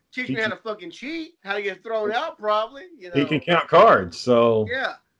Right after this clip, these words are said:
Speaker 1: So.
Speaker 2: you know, they'll give you the skills. Uh, well, I know, I,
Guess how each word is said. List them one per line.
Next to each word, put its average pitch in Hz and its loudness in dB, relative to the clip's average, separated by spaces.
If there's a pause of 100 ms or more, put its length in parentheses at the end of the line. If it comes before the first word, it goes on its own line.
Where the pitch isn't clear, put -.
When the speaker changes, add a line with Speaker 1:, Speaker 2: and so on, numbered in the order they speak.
(260)
Speaker 1:
So. - -10
Speaker 2:
you 113 -2
know, 110 0 (300)
they'll 113 -6
give 127 0
you 131 2
the 117 -2
skills. 113 0
Uh, 127 6 (800)
well, 135 6
I 170 8
know, 233 8
I, 175 4